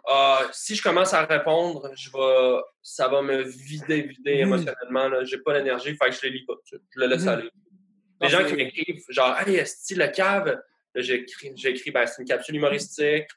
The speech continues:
Speaker 1: euh, je vous invite à saisir le niveau. » Euh, puis là, les gens sont comme, « Ah, désolé », tu sais.
Speaker 2: Ouais, ouais. Ah, le monde, sont, moi, récemment, je me suis amusé à aller voir le marketplace de Facebook.
Speaker 1: Hmm.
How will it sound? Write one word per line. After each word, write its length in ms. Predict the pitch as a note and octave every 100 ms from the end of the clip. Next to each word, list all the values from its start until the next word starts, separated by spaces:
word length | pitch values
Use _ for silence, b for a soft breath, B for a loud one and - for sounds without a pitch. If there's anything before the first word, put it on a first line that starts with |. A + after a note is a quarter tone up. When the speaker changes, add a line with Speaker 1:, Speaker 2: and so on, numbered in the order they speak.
| _ _ -
Speaker 1:
euh, 160 | B2 B2
je 140 | B2
vous 60 | B2+
invite 240 | B2 C3
à 120 | C3 B2+
saisir 360 | - C3 C3
le 100 | C3
niveau. » 560 | B2+ B2 B2 B2+ C3+ - _ _ -
Euh, 100 | A#2
puis 160 | A#2 C3+
là, 60 |
les 100 | C#3
gens 160 | C3 C#3
sont 160 | C3+
comme, « 160 | B2 C#3
Ah, 80 | E3
désolé », 460 | D#3 D3+ D3 C#3 D3
tu 60 | -
sais. 280 | D#3 D3+ - _ _ _
Speaker 2:
Ouais, 100 | C3+
ouais. 420 | E3+ F3 E3+ E3+ E3 - _
Ah, 140 | E3+
le 80 | E3+
monde, 180 | F#3 G#3
sont, 420 | E3 C#3+ C3 A#2+ B B B
moi, 120 | G3+ C#4 A3
récemment, 480 | E3+ F#3+ G#3+ G3+ A#3+
je 120 | A#3+
me 40 | G3+
suis 140 | -
amusé 260 | F#3 F3+ F3
à 40 |
aller 140 | A3+ F#3
voir 160 | F3
le 100 | G3
marketplace 1040 | D#3+ D#3 E3+ E3+ E3 E3+ E3+ F3+ - - -
de 140 | C#3+
Facebook. 680 | C#3+ D3+ D3 B2+ D#3 E3 - -
Speaker 1:
Hmm. 440 | D3 E3+ F3 D3